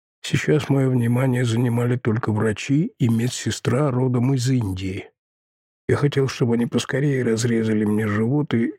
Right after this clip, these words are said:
соответственно, поскорее отпустили домой. Сестра велела мне сесть на край стола и встала передо мной, держа меня за запястье. Кто-то возился у меня за спиной.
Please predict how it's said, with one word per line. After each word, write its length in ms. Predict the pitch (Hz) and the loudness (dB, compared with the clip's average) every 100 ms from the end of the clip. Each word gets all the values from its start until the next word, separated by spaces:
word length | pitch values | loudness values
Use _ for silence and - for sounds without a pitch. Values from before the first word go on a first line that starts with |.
| - | -12
соответственно, 680 | - 117 110 113 117 117 104 | -6 -4 0 0 0 -2 -2
поскорее 480 | 113 - 110 117 113 | -2 -2 0 2 0
отпустили 520 | - 107 - 104 107 | -2 -4 0 2 2
домой. 640 | 101 98 87 90 - - _ _ _ _ _ _ _ - | 2 2 2 0 -2 -8 _ _ _ _ _ _ _ -4
Сестра 400 | - - 180 190 | -2 2 4 4
велела 380 | 151 139 131 | 4 2 2
мне 260 | 117 110 107 | 2 0 0
сесть 340 | - 120 - | -2 -2 -2
на 140 | 113 104 | -2 -2
край 260 | 104 110 | 0 0
стола 540 | - - 104 113 185 - _ - | -2 -2 0 0 -2 -4 _ -4
и 100 | 131 | -4
встала 400 | 120 - 147 151 | -2 -2 2 2
передо 380 | - 135 113 104 | 2 2 2 2
мной, 400 | 101 107 113 131 | 2 2 2 0
держа 500 | 110 104 104 110 123 | 0 -2 -2 0 0
меня 340 | 131 113 113 | 0 0 0
за 140 | 117 110 | 0 0
запястье. 960 | 110 107 - - - - - 131 - - _ _ _ _ _ | 0 -2 -2 -2 -2 -6 -4 -4 -6 -12 _ _ _ _ _
Кто-то 360 | - 147 170 151 | -2 2 4 4
возился 540 | 113 98 113 127 - | 2 2 2 2 0
у 40 | 113 | 0
меня 260 | 104 107 | 2 2
за 120 | 117 107 | 0 -2
спиной. 560 | - 120 101 - - | -2 0 0 -2 -4